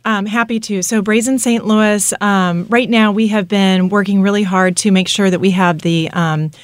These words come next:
business first programming that, um, really helps our entrepreneurs take their businesses to the next level. We do that through volunteer mentor sessions that we call Power Hours. Um, folks, uh, who have specialties in accounting, I T, legal,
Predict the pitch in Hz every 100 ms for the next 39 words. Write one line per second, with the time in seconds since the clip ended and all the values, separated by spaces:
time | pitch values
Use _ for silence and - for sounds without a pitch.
0 | - - 233 240 - 220 208 - 202 220
1 | 220 226 226 233 220 196 190 185 - 180
2 | 170 165 170 190 202 185 185 - 170 170
3 | 180 175 165 165 - 170 165 160 170 175
4 | 180 - 170 160 160 - 160 165 170 180
5 | 175 170 165 - 180 165 165 170 180 165
6 | 165 190 185 180 180 180 170 151 160 151
7 | 175 175 202 202 202 208 214 - - -
8 | _ _ _ - 190 175 165 196 185 -
9 | - - 185 170 165 151 185 185 175 170
10 | - 202 190 190 202 180 175 165 175 175
11 | 180 165 165 - 175 160 160 160 165